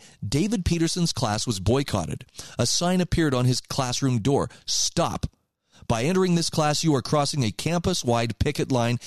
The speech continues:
and breaking the boycott ag-, against Professor David Peterson. This is not a safe environment for marginalized students." Then the university opened an investigation into accusations of bias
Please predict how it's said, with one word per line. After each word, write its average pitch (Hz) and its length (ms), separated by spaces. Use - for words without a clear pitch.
and 110 220
breaking 190 400
the 185 80
boycott 123 480
ag-, - 80
against 120 420
Professor 127 400
David 107 320
Peterson. 101 460
This 98 160
is 67 120
not 113 240
a 165 60
safe 143 260
environment 110 480
for 131 140
marginalized 101 640
students." - 560
Then 196 160
the 180 80
university 135 560
opened 117 240
an 101 100
investigation 101 800
into 165 340
accusations 110 640
of 98 180
bias 120 480